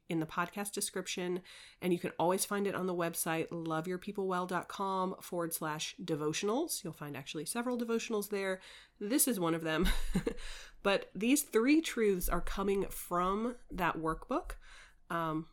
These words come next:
but let's just acknowledge there are more things that are true about your identity in Christ. And,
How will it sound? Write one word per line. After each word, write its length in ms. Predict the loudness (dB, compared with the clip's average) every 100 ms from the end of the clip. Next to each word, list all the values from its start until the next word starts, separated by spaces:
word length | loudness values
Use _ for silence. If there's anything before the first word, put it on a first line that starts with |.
| -2
but 180 | 2 2 0
let's 160 | -2
just 180 | -2 -2
acknowledge 400 | 0 2 2 2 -2
there 180 | -2 2
are 180 | 2
more 300 | 4 4 2
things 340 | 4 4 4 2
that 100 | -2
are 60 |
true 360 | 0 4 6 6
about 200 | 4 0
your 120 | -2
identity 340 | -2 -4 -2 -4
in 80 |
Christ. 560 | -2 0 0 0 -4 -8 -16 -20 -18 -18 -6
And, 440 | -2 0 0 0